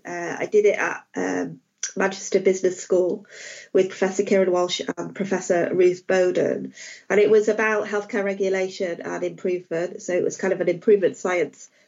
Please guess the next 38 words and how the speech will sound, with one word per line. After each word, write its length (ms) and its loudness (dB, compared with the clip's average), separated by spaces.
healthcare 380 -2
policy 460 0
P 200 2
H 240 -2
D. 340 -2
And 100 2
I 60 2
suppose 440 2
when 140 0
I 80 0
started 480 -4
it, 160 -2
I 80 -4
thought 220 -8
I 60 -4
had 260 -6
that 300 -4
kind 160 -4
of 100 -4
Deming 380 2
perspective 600 -8
that 260 -6
gets 360 -10
oft 260 -6
quoted, 560 2
usually 420 2
not 220 0
very 240 4
ba-, 300 -4
not 240 -2
very 160 2
well, 320 0
and, 160 -6
and 160 0
is 140 2
misunderstood. 760 0
You 100 2
know, 220 0